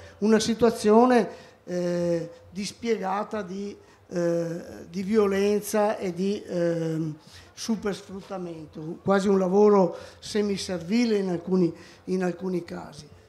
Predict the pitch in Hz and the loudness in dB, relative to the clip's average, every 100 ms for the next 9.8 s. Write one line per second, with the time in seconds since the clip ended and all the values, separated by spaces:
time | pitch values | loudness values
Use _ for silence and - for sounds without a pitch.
0 | _ _ - 208 202 190 196 226 - 214 | _ _ -12 -8 -6 -6 -6 -8 -10 -8
1 | 247 233 233 202 226 285 285 202 214 214 | -2 -2 0 4 6 6 4 -6 -8 -10
2 | 202 202 180 185 - 170 175 170 - 180 | -6 -2 -2 -4 -10 -8 -8 -8 -14 -14
3 | 175 170 165 156 - - _ _ - - | -14 -14 -14 -16 -16 -20 _ _ -16 -4
4 | 180 180 170 170 165 165 160 160 156 156 | 2 4 4 2 0 -4 -6 -6 -6 -6
5 | 160 165 185 208 214 214 - 202 180 - | -6 -8 -10 -12 -12 -12 -2 -2 0 2
6 | 254 214 202 196 190 214 220 190 - 214 | 2 2 -6 -6 -6 -6 -6 -8 -4 -2
7 | 208 208 - - 185 202 208 202 196 185 | -4 -6 -20 -8 0 0 2 2 4 2
8 | 180 - - 220 226 214 202 202 220 226 | 0 -8 0 4 6 4 2 4 6 6
9 | 208 202 196 208 208 196 196 175 | 4 4 4 4 2 -2 -2 -4